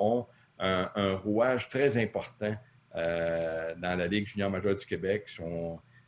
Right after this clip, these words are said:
très en évidence et surtout très respectées de par leur travail qu'ils effectuent.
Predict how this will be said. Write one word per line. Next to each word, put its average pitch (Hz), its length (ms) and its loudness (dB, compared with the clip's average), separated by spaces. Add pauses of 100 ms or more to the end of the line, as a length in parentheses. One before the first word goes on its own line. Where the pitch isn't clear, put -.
(160)
très 127 260 4
en 117 60 6
évidence 110 540 2
et 98 40 -2
surtout - 440 -4
très 131 220 0
respectées 110 580 -2
de 101 80 -2
par 95 200 0
leur 90 200 -2
travail 92 280 -2
qu'ils 87 220 -10
effectuent. - 380 -14